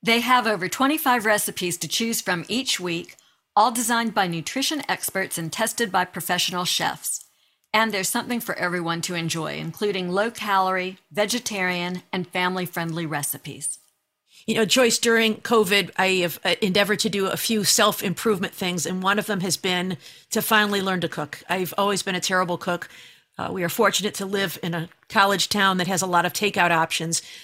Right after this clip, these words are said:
Speaker 2: but HelloFresh has changed my life. I have been ordering boxes of dinners. They're healthy, they're easy to make, and I have to say my family has been incredibly impressed with my new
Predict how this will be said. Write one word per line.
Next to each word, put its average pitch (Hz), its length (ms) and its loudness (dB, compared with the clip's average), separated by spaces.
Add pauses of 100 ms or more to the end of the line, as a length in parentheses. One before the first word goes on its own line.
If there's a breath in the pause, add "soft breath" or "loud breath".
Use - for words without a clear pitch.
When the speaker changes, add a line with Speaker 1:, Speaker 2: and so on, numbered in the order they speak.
Speaker 2:
but 202 160 2
HelloFresh 240 800 2
has 190 160 0
changed 214 300 2
my 190 140 2
life. 175 460 0
I 180 160 2
have 202 200 -2
been 185 340 -2 (360 loud breath)
ordering 202 460 4
boxes 185 560 2
of 185 320 -4
dinners. 208 480 0 (160)
They're 180 160 4
healthy, 226 720 0 (320 loud breath)
they're 202 180 2
easy 190 300 0
to 208 100 0
make, 180 400 -2
and 190 260 -2
I 185 120 -2
have 208 180 0
to 226 80 -2
say 196 140 -2
my 175 160 0
family 185 340 -2
has 175 160 -2
been 180 140 -6
incredibly 175 480 -4
impressed 160 500 -4 (260 soft breath)
with 180 200 -6
my 185 100 2
new 185 280 0